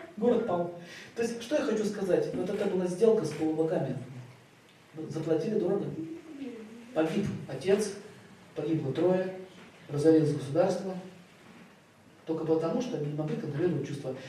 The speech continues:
Это одна из причин, почему людям не даются такие сильные чувства и эмоции. Потому что, представляете, если вы получите такое сильное чувство,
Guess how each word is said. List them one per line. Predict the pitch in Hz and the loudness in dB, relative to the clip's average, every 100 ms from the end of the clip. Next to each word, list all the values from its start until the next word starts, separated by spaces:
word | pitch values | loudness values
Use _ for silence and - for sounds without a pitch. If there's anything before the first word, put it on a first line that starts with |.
| - | -6
Это | - - - 175 | 0 2 2 0
одна | 180 180 170 | 0 0 0
из | 160 | -4
причин, | - 147 143 214 233 - | -6 -6 -4 0 -2 -2
почему | 147 147 147 147 | -4 -4 -4 -4
людям | 139 135 165 - 156 - 131 - - 135 135 | -2 0 0 0 0 -2 -4 -8 -14 -6 -2
не | 190 | 0
даются | 202 220 - 143 143 - 131 - - - | 2 4 4 2 -2 -4 -6 -8 -14 -10
такие | 143 143 139 127 | -8 -6 -6 -8
сильные | - 165 185 202 | -4 -2 -2 -2
чувства | 208 139 127 151 | -2 -4 -6 -8
и | - 151 | -10 -8
эмоции. | 143 127 123 - 127 - - - - - - - - - | -6 -6 -8 -10 -14 -14 -20 -20 -20 -20 -20 -20 -20 -12
Потому | 147 151 165 | -4 0 0
что, | 170 | 0
представляете, | - - 165 - 165 | -2 -2 2 2 2
если | 147 151 | -2 -6
вы | 151 151 147 | -4 -4 -4
получите | 156 156 143 143 | -2 -2 -2 -4
такое | - 139 | -6 -6
сильное | 147 139 131 | -6 -6 -6
чувство, | - 226 - - | -4 -6 -4 -6